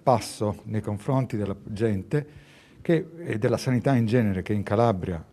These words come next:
e in Italia, in Calabria in particolare, sta soffrendo moltissimo la sanità pubblica, e lo sappiamo, lo to-, lo tocchiamo con mano tutti quanti, e solo grazie alla volontà del gruppo,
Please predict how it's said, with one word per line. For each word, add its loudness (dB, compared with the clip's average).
e -4
in -4
Italia, 4
in 2
Calabria 2
in -2
particolare, -2
sta 0
soffrendo -2
moltissimo -2
la -10
sanità -2
pubblica, 0
e -2
lo 0
sappiamo, 2
lo -4
to-, -4
lo -2
tocchiamo -2
con -4
mano -2
tutti -8
quanti, 0
e 2
solo 4
grazie 2
alla 0
volontà 0
del -2
gruppo, -2